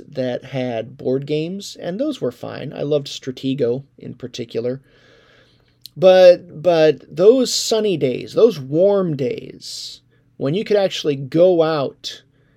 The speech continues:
and run around and hop around as, as the lunch bobbed around in your stomach, those, those were the days that you wanted. Tho-, that's the form of recess that you would hope for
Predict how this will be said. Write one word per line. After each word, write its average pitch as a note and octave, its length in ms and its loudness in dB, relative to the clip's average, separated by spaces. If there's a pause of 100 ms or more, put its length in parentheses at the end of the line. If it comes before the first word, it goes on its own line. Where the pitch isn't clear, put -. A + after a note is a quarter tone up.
(260)
and F#3+ 320 0
run D#3+ 240 2
around B2+ 400 -2
and B2+ 100 -4
hop D3+ 300 -4
around C3 420 -2
as, B2+ 160 0
as B2+ 320 -4
the C3 100 -4
lunch D3 600 -6 (280)
bobbed C#3+ 440 -2
around B2+ 320 -4
in B2 80 -10
your A#2 100 -10
stomach, - 460 -10 (260)
those, A#3 720 8
those A3 500 6
were G3 160 2
the F3 120 -4
days C#3 400 0
that - 140 -4
you C3 140 -10
wanted. A#2 540 -12
Tho-, D3+ 300 0
that's F3+ 440 -2
the F#3+ 140 -2
form E3 600 0
of C3+ 240 -2
recess B2 760 -8 (640)
that B2+ 720 -4 (240)
you C3 200 -2
would B2+ 180 -4
hope - 360 -10
for - 400 -12